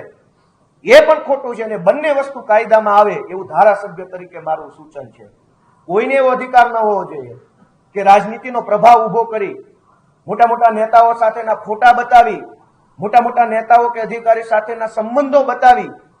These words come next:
અને દીકરીઓનું શોષણ કરે, દીકરીઓને છેતરે અથવા દીકરીઓને લાલચ આપે એવો અધિકાર પણ કોઈ સુરેશને ન હોવો જોઈએ અને સલીમને ન હોવો જોઈએ. માનની સંઘવી સાહેબને વિનંતી કરીશ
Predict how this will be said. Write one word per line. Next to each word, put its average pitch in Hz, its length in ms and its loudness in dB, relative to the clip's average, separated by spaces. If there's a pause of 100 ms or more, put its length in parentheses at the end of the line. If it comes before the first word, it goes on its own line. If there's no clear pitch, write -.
(420)
અને 208 200 -6
દીકરીઓનું 214 580 -6
શોષણ 208 400 -12
કરે, 196 280 -2 (800)
દીકરીઓને 214 540 -4 (580)
છેતરે 214 420 -2 (760)
અથવા 202 260 0
દીકરીઓને 214 500 -6
લાલચ 208 380 2
આપે 233 240 2 (200)
એવો 190 200 -6
અધિકાર 196 440 0
પણ 190 200 -12
કોઈ 185 180 -16
સુરેશને 190 460 -18
ન 180 120 -12
હોવો 175 380 -6
જોઈએ 175 280 -14
અને 165 80 -16
સલીમને 160 500 -14
ન 143 60 -14
હોવો 131 320 -16
જોઈએ. 110 240 -20 (640)
માનની 170 320 -8
સંઘવી 185 340 -10
સાહેબને 196 320 -6
વિનંતી 196 320 -12
કરીશ 208 320 -10